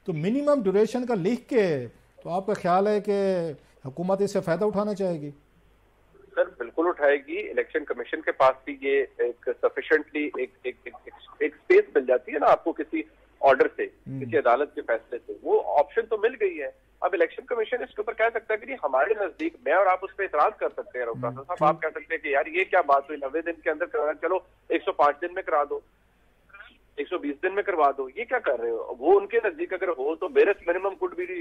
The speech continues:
Speaker 2: हम छह महीने और नहीं करवा सकते, कौन challenge करेगा उसे जाके?
Speaker 1: हम्म।
Speaker 2: वो ला-, दोबारा contempt में कोई जाएगा सुप्रीम कोर्ट में,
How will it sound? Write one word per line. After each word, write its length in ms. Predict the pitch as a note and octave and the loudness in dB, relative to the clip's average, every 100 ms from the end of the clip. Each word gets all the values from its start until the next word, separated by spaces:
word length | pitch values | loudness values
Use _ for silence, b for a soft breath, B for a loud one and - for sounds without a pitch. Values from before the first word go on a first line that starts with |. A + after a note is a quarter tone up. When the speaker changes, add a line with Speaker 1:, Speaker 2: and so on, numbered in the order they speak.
| D#3 - | -12 -6
Speaker 2:
हम 160 | A#2 C#3+ | -6 -4
छह 120 | E3+ | -4
महीने 220 | F3 D#3+ | -2 2
और 180 | C#3+ B2 | 2 2
नहीं 100 | D3+ | -4
करवा 240 | F3+ E3 | -2 0
सकते, 300 | D3+ D3+ - D3 _ - | 0 -4 -16 -20 _ 0
कौन 140 | A#3+ | 2
challenge 300 | C4 F#3+ D3+ | 2 0 -2
करेगा 260 | C3+ A#2+ A2+ | -4 -10 -8
उसे 180 | G#2+ A2 | -10 -10
जाके? 580 | G2+ - _ _ _ C#3 | -12 -14 _ _ _ -6
Speaker 1:
हम्म। 100 | B2+ | 0
Speaker 2:
वो 80 | |
ला-, 220 | C#3+ B2+ - | 2 2 0
दोबारा 280 | A#2+ B2+ | 0 2
contempt 420 | - E3 D#3+ F3+ F#3 | 2 0 -2 -2 -2
में 120 | G3+ | -4
कोई 120 | G3 | -2
जाएगा 260 | F3+ F3 F3 | -2 -2 -4
सुप्रीम 320 | - - E3+ | -8 -10 -10
कोर्ट 240 | E3+ D#3+ | -8 -10
में, 60 | - | -8